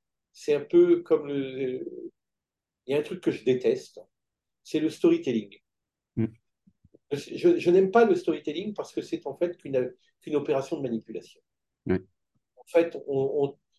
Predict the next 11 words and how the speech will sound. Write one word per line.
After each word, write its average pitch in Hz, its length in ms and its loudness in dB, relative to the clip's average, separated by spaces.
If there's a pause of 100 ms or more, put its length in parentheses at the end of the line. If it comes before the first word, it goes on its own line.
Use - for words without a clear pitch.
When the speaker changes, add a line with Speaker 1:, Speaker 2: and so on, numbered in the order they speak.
(140)
Speaker 1:
on 156 160 4
t'amène 185 600 4
par 139 300 -4
le 127 140 -4
biais 190 480 -4
d'émotions 156 520 0
qu'on 151 140 -2
va 120 120 2
susciter - 520 -10
chez - 220 -12
toi 135 320 -4